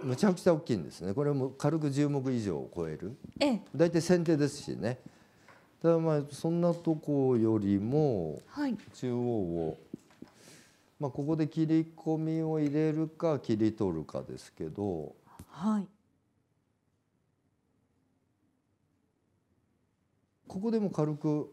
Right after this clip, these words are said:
Speaker 1: 五十近辺あるんでね。もうろ-、六十近くある。
Speaker 2: はい。
Speaker 1: 七十、八十、九十、まあ九十五はいくね。
Speaker 2: ええ。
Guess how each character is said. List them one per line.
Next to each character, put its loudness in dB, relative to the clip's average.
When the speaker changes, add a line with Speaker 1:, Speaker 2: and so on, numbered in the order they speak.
Speaker 1:
五 0
十 2
近 0
辺 -2
あ -4
る -8
ん -12
で -2
ね。 -10
も -2
う -4
ろ-、 -6
六 -2
十 0
近 -6
く -2
あ 0
る。 -10
Speaker 2:
は 4
い。 4
Speaker 1:
七 -2
十、 -4
八 -8
十、 -6
九 0
十、 -6
ま -2
あ -8
九 2
十 4
五 2
は 2
い -4
く -8
ね。 -2
Speaker 2:
え 0
え。 -6